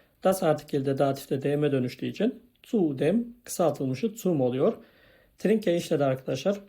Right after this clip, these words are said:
zum Frühstück cümlemizin başına çekildi-, çekildiği için akabinde fiil özne sıralaması ile devam ediyoruz. Gerne ile de arkadaşlar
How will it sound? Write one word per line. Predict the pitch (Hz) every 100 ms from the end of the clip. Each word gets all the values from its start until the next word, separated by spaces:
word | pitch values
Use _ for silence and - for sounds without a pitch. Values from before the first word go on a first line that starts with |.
| -
zum | 175
Frühstück | 156 143 147 139 123
cümlemizin | 143 143 131 131
başına | 139 - 131
çekildi-, | - 151 143 135 - -
çekildiği | 156 156 160 139
için | 135 208 - -
akabinde | - 156 135 127 185 208 -
fiil | _ 151 180 -
özne | 151 139 147
sıralaması | 147 139 131 131 127 -
ile | 147 220 254 -
devam | 160 151 131
ediyoruz. | 127 131 233 - - _ _ _ _
Gerne | 185 202 165
ile | 151 139
de |
arkadaşlar | 135 131 135 135 202